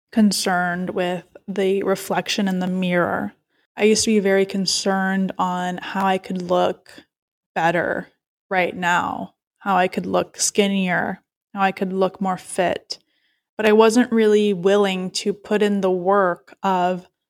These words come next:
transforming my body over a long period of time.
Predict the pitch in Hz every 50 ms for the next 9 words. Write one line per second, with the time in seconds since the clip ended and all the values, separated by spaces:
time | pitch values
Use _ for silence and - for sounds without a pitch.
0 | _ _ - - - 233 226 233 220 214 - - - - 226 233 240 262 262 240
1 | 214 202 202 196 185 180 180 175 160 185 185 190 190 190 185 175 175 170 170 175
2 | 175 - _ _ _ _ _ _ _ - 208 202 180 180 185 185 185 185 175 180
3 | 180 180 170 - 180 175 175 175 - 180 - - - - - - - 196 202 190